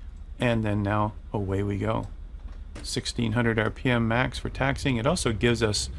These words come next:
uh, it also gives us some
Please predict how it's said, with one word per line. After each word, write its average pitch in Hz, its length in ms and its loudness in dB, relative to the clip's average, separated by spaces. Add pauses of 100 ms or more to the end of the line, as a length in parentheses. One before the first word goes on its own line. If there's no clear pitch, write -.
(420)
uh, 110 280 -2 (200)
it 123 80 2
also 127 240 4
gives 107 280 2
us 104 240 -2 (100)
some 101 440 0